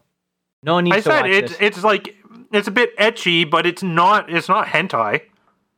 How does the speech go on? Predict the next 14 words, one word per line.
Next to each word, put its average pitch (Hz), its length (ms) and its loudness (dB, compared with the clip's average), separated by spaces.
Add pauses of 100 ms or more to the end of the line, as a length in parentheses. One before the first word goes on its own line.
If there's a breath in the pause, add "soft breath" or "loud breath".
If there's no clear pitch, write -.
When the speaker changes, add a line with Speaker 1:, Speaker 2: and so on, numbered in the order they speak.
(160)
Speaker 1:
That's 104 120 -20
stupid. - 220 -6
Speaker 2:
I've 214 60 0
been 247 140 0
reading 285 280 0
the 233 80 0
manga 196 380 2
for, 151 680 0
for 160 200 -2
quite 190 340 -4
some 147 180 -2
time, 139 420 0
and 185 120 -8
so 165 340 -4